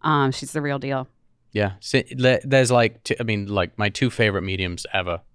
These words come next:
Speaker 2: is Michelle Bellinger and Cindy Kaza.
Speaker 1: That's what I say too.
Speaker 2: Yeah. They are so, they're, they're on a different level.
Speaker 1: Yeah. One hundred percent, because they get so much detail.
Speaker 2: Mm-hmm.
Speaker 1: Same with Chris Fleming.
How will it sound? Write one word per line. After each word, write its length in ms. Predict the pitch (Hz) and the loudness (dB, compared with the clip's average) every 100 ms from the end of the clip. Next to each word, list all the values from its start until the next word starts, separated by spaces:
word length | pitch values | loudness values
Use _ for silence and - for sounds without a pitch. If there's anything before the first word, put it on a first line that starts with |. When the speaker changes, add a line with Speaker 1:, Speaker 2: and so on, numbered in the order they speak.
| _ | _
Speaker 2:
is 180 | 101 - - - - - | -14 -12 -20 -20 -20 -10
Michelle 240 | 110 123 | 0 2
Bellinger 560 | 117 110 107 107 101 98 - - _ - | 6 6 6 4 4 2 -4 -20 _ -6
and 100 | 104 | -2
Cindy 280 | - 92 95 | 0 -2 -2
Kaza. 380 | 92 82 82 - | 0 0 -4 -6
Speaker 1:
That's 180 | 160 - | -6 0
what 120 | 165 | 0
I 80 | 165 | 0
say 200 | 165 147 | 0 -4
too. 120 | - | -2
Speaker 2:
Yeah. 240 | 165 110 101 - | 0 0 0 -10
They 280 | 104 113 | 2 4
are 140 | 117 113 | 6 4
so, 520 | - - 127 113 113 | 2 2 4 6 4
they're, 340 | 117 117 123 110 | 2 4 4 2
they're 300 | 117 120 131 | 2 4 4
on 140 | 127 | 2
a 40 | 113 | 2
different 360 | 117 - 87 | 2 0 -2
level. 300 | 92 85 85 - _ | 0 0 -2 -10 _
Speaker 1:
Yeah. 220 | 160 139 127 _ _ | -2 -2 -4 _ _
One 80 | 143 | -4
hundred 220 | 147 151 | -2 -2
percent, 340 | 151 156 151 - | -4 -2 -2 -2
because 260 | 170 170 | -2 -2
they 100 | 180 | 0
get 180 | 170 185 | 0 0
so 200 | - 160 | 0 2
much 240 | 151 143 - | 2 0 -4
detail. 440 | 143 - 117 127 | -8 -6 -8 -6
Speaker 2:
Mm-hmm. 180 | 113 107 113 - | -4 -2 -4 -10
Speaker 1:
Same 220 | - 233 | -4 2
with 140 | 302 480 | 2 0
Chris 260 | - 240 - | -2 -4 -2
Fleming. 420 | 165 165 131 - | 0 0 0 -4